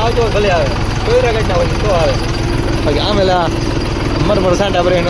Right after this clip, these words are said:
એમ ન હાલે. તો ઝીણા ઝીણા સાંટા પડે ખાલી. હેલો આવો અહીંયા, સોતરા કાઢી નાખ્યો. તો કાંઈક મજા આવે. આમાં નથી માથો કલર થયો આવે. આમ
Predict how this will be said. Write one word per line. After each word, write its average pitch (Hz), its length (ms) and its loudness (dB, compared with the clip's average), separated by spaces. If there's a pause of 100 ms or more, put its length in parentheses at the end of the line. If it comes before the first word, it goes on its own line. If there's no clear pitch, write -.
એમ 185 160 0
ન 170 120 0
હાલે. 123 180 0 (340)
તો - 40 -2 (100)
ઝીણા 175 240 0
ઝીણા 147 200 2
સાંટા 147 220 2
પડે 139 200 2
ખાલી. 113 220 -2 (1700)
હેલો 202 280 2
આવો 160 160 2
અહીંયા, 135 440 -2
સોતરા 160 320 0
કાઢી 135 200 -2
નાખ્યો. 131 260 -2 (540)
તો 160 60 -2 (100)
કાંઈક 170 180 -2
મજા 185 240 0
આવે. 143 120 -2 (2500)
આમાં - 240 -2
નથી 202 260 0
માથો 220 240 0
કલર 196 220 2
થયો 185 180 2
આવે. 170 160 2 (2250)
આમ - 100 0